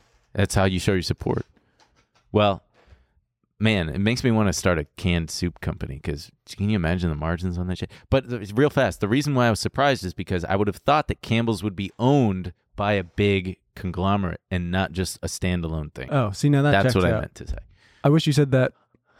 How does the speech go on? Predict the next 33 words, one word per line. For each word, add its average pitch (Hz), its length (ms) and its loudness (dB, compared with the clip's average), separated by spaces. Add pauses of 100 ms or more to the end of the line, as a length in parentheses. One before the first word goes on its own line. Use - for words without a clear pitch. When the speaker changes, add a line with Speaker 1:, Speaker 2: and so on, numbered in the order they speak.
Speaker 2:
seven 123 420 0
minutes 104 260 -2
ago. 107 140 -4
Speaker 1:
Yeah, 82 120 -2
me 90 160 -8
too. 76 300 -12 (680)
Speaker 2:
When 160 220 6
Speaker 1:
Hey. 151 140 4
Speaker 2:
I 143 80 4
asked - 220 0
you 131 120 2
why. 117 360 2 (280)
Speaker 1:
<laughs> - 180 -12
Well, 120 100 4
I, 127 180 6
Speaker 2:
Instead 156 120 4
of 135 120 -2
just 147 160 2
Speaker 1:
we 127 80 6
Speaker 2:
being 143 60 4
Speaker 1:
got 139 160 4
Speaker 2:
like, 131 80 0
Speaker 1:
sidetracked. 139 560 0 (320)
Speaker 2:
You 147 100 -2
ever 160 80 2
seen 175 220 2
Gene 165 260 4
Simmons 175 540 2 (160)
<laughs> - 160 4
tweet? 254 360 4
Speaker 1:
<laughs> - 60 -6
About 107 340 2
soup. - 380 -2